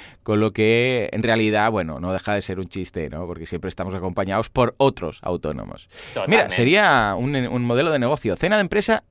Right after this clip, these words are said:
Speaker 1: con autónomos solita-, <laughs> autónomos
Speaker 2: Con
Speaker 1: solitarios.
Speaker 2: autónomos solitarios, ¿no?
Speaker 1: El rollo singles, pero para autónomos.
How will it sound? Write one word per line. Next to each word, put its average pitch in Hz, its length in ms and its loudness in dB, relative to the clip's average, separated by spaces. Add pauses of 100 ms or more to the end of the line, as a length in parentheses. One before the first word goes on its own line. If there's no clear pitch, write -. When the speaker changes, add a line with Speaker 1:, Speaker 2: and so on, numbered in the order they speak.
(100)
Speaker 1:
con 139 180 0
autónomos 175 480 0
solita-, 120 320 0 (180)
<laughs> 117 100 -4
autónomos 135 460 -4
Speaker 2:
Con 110 100 -8
Speaker 1:
solitarios. 175 340 0
Speaker 2:
autónomos 185 280 0
solitarios, 131 600 -4
¿no? 139 80 -12 (460)
Speaker 1:
El 113 160 2
rollo 151 240 4
singles, 170 460 0
pero 113 180 0
para 104 160 0
autónomos. 87 560 -6